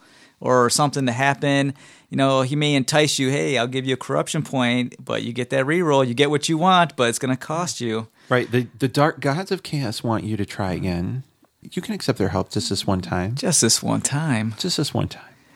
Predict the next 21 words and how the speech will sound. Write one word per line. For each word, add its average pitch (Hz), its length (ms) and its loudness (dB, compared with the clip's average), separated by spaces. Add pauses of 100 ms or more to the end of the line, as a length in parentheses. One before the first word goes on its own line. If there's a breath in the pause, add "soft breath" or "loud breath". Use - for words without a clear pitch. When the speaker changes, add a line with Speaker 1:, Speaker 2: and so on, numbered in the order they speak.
(300 soft breath)
Speaker 1:
Uh, 139 220 2
there's 147 220 2
other 175 280 6
corrupting 160 440 2
influences. 127 840 0
Sometimes 185 480 4
it's 131 200 0
not 156 180 4
your 120 140 -2
choice. 147 540 2
Sometimes 151 440 2
the 127 80 -4
G 120 220 0
M 156 100 2
might 127 220 4
throw 139 160 4
you 131 180 4
into 123 300 0
a 117 120 2
demonic 127 420 2
temple, 123 500 2